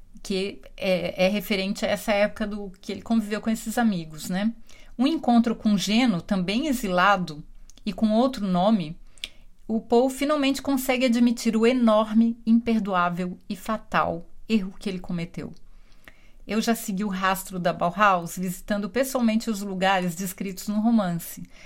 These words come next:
Eu fui a Weimar, fui a Dessau e reconheço os lugares descritos em Berlim. Eles falam da, da estação de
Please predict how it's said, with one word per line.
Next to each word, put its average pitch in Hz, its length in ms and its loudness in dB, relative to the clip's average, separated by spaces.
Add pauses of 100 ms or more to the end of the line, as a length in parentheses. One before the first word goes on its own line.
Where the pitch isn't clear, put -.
(180)
Eu 269 120 2
fui 202 240 -2
a 190 60 6
Weimar, 208 640 4 (420)
fui 202 140 -2
a 165 40 0
Dessau 196 640 0 (140)
e 240 120 2
reconheço 262 680 2
os 233 80 -4
lugares 220 500 2
descritos 226 640 -4
em 226 120 4
Berlim. 214 440 0 (880)
Eles 190 240 -4
falam 185 380 2
da, 165 160 -4
da 160 180 -4
estação 170 540 -6
de 160 540 -8